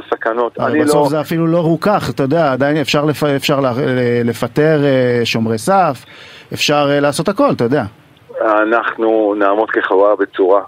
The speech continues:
Speaker 1: אה, ונשמור על שומרי הסף. אנחנו חיים במדינה הזאת, אין לנו מדינה אחרת.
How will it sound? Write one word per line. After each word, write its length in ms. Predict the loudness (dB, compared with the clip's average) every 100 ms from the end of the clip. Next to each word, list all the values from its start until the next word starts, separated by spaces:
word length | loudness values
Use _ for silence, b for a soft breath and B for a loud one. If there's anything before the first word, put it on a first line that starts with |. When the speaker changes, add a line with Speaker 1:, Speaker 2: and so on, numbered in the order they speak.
| -10 _ -2
Speaker 1:
אה, 60 | 2 2 0 -2
ונשמור 420 | -6 -4 0 0
על 60 | 0
שומרי 300 | -2 0 0
הסף. 340 | 0 -2 -2 -6 -14 _ -20 -20 -20 -6 -2
אנחנו 380 | -2 -2 -4
חיים 280 | -2 -2 0
במדינה 380 | -2 -2 0 0
הזאת, 240 | -2 -2
אין 80 | 0
לנו 180 | 0 0
מדינה 400 | 0 0 0 -2
אחרת. 380 | 0 2 2